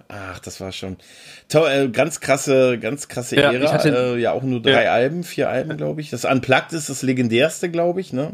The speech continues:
Speaker 1: Nach Nevermind, Nevermind, das Album und dann halt, äh, ja, das M T V Unplugged, das legendäre.
Speaker 2: Hm, also, äh,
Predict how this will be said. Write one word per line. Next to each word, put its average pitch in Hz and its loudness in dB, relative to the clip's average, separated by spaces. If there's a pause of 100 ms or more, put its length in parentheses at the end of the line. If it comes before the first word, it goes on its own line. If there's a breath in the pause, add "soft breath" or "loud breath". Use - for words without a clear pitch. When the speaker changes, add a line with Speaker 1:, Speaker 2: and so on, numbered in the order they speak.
Speaker 1:
Nach 135 -8 (600 soft breath)
Nevermind, 156 2
Nevermind, 151 2
das 131 -10
Album 147 2
und 135 -2
dann 127 -2
halt, 131 -4
äh, 110 -8
ja, 101 -8
das 95 -14
M 107 -10
T 104 -10
V 95 -4
Unplugged, - -6
das - -14
legendäre. 117 -2
Speaker 2:
Hm, 117 2 (140)
also, 127 4
äh, 113 2